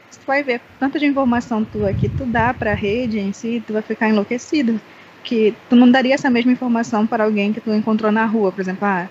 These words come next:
é, tô encontrando uma, uma pessoa estranha, eu falar, "Ah, meu filho estuda ali, eu ganho tal coisa", mas tu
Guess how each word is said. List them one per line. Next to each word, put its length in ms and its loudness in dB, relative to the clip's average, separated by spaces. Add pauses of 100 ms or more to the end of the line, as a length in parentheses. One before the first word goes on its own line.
(420)
é, 240 -4 (140)
tô 80 -2
encontrando 480 0
uma, 180 4
uma 100 -2
pessoa 240 0
estranha, 300 0
eu 60 -2
falar, 380 -2
"Ah, 20 -4
meu 180 -2
filho 220 -4
estuda 260 -4
ali, 580 -4 (240)
eu 140 -2
ganho 240 0
tal 160 -2
coisa", 380 -2
mas 200 -2
tu 160 0